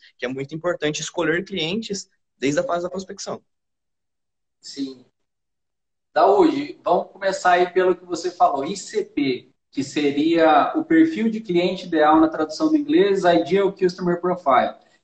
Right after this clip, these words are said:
Speaker 2: Então, seria aquele perfil que tem um fit com a sua solução, com a sua empresa, ele tem a dor que você está buscando solucionar. Então,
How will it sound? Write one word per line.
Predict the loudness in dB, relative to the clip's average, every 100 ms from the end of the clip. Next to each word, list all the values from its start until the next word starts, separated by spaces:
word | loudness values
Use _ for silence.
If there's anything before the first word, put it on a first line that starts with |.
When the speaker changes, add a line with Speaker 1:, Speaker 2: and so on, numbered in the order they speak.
| _
Speaker 2:
Então, | -6 0 2 2 0
seria | 0 2 2
aquele | 2 0 -2
perfil | 2 2 2 0 -6 -6
que | -10
tem | -12 -6
um | -6
fit | -4 -4 -2 -2 -4 -6 _
com | _ 2
a | 2
sua | 2 2 2
solução, | 2 2 0 2 4 4 2 -2 -8 _ _
com | 0 2
a | 2
sua | 0 0
empresa, | -2 0 4 4 4 0 -2 -8 _ _
ele | 0 2
tem | 4 2 2
a | 2
dor | 0 6 8 10 8 6 0 -8 _ _
que | -4
você | 2 4 4 4 4
está | 2 2 4 4
buscando | 4 2 2 -2 0 -2
solucionar. | -4 -2 0 0 -4 -2 -2 -2 -8 _ _
Então, | -10 -2 2 4 2 0 -6